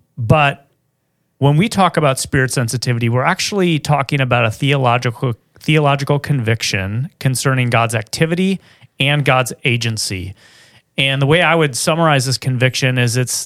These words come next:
that God is the primary actor in the life of our community. And we actually see this throughout the Bible. If the Bible is sort of the drama of redemption,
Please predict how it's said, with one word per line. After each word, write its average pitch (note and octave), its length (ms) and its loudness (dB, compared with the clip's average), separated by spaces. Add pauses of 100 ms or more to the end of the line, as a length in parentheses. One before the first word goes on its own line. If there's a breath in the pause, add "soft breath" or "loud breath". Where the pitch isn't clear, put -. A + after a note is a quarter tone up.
that B2+ 200 0
God C3 220 2
is C#3 120 0
the C3 100 -2
primary C3 580 0
actor E3+ 540 -2
in B2+ 680 -2
the B2 140 0
life A#2 340 -2
of A#2+ 120 -2
our A#2 180 0
community. B2+ 720 -4 (680 soft breath)
And C3+ 160 -2
we D3+ 100 2
actually D#3+ 300 -2
see D#3+ 220 -4
this D3 220 0
throughout C#3 280 0
the C#3 60 0
Bible. B2+ 340 2
If G#2 80 -8
the C3 80 -2
Bible C#3 320 0
is C3+ 80 -4
sort C#3+ 140 -4
of A#2+ 180 -6
the C3 80 -2
drama B2 420 -2
of C3 200 -4
redemption, A2+ 680 -6